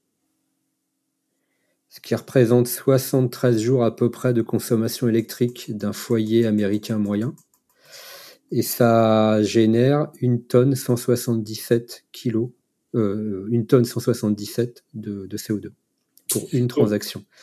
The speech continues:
Speaker 1: Ce qui veut dire que c'est l'équivalent de deux virgule six millions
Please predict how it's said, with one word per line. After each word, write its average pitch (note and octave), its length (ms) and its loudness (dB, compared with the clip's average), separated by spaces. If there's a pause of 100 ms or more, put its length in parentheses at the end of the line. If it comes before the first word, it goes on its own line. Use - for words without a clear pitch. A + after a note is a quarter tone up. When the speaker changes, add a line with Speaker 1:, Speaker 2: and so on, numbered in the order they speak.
(140)
Speaker 1:
Ce - 120 -20
qui A#2+ 240 4
veut B2 160 8
dire C#3+ 240 4
que - 40 -6
c'est B2 160 4
l'équivalent B2 680 4
de B2 200 4
deux C3 260 4
virgule C3 720 2 (440)
six - 500 -4 (240)
millions B2 480 2